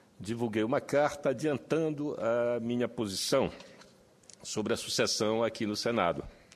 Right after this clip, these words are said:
Essa carta teve uma grande repercussão. Apesar de ter sido uma posição pessoal, nós não tínhamos discutido na bancada, eu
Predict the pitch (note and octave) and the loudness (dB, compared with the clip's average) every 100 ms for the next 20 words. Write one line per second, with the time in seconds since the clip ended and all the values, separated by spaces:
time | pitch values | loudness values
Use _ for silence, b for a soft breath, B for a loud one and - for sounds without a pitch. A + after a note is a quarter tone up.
0 | B _ _ - _ b b b b b | B _ _ -20 _ b b b b b
1 | b b b b b _ _ _ _ _ | b b b b b _ _ _ _ _
2 | _ _ _ _ _ _ _ _ - A2+ | _ _ _ _ _ _ _ _ -2 0
3 | G#2+ - G3+ C3 - G#2 G#2 A#2 C3+ C#3+ | 2 2 2 0 -2 -2 0 -2 -4 -2
4 | A#2 G2 G2+ A#2 A#2 A2 - G#2+ - - | -2 0 0 0 0 -2 -4 -8 -4 -2
5 | B2+ B2 A2+ B B B B B _ _ | 0 0 -2 B B B B B _ _
6 | _ _ B B B B B B B B | _ _ B B B B B B B B
7 | _ _ - B2 C#3+ C3+ D3 - A2+ - | _ _ -6 2 4 6 4 2 0 0
8 | A2+ G#2+ F#2 F2+ E2+ E2 D#2+ E2+ E2+ E2+ | -2 0 0 0 0 0 -2 -2 -2 -2
9 | E2 - - G#2 - G2 F2+ B2+ - G#2+ | -2 -4 -2 0 0 -2 0 -2 -2 4
10 | G#2+ B2+ F#2 D#2 D2+ D2+ F2 E2 G2+ F#2+ | 6 6 4 0 -4 -4 -4 -4 -2 -2
11 | E2 D#2+ - - F2+ D#2+ E2 E2 D#2+ B2+ | -2 -6 -10 -8 -6 -2 0 -2 0 2
12 | A#2+ D#2+ D2 B B B B B _ - | 4 2 -6 B B B B B _ -20
13 | _ _ _ - _ B B B B B | _ _ _ -20 _ B B B B B
14 | B B B B B B _ - - - | B B B B B B _ -20 -20 -20
15 | - - F#2+ G2+ G#2 B2 - | -18 0 2 4 2 -2 -6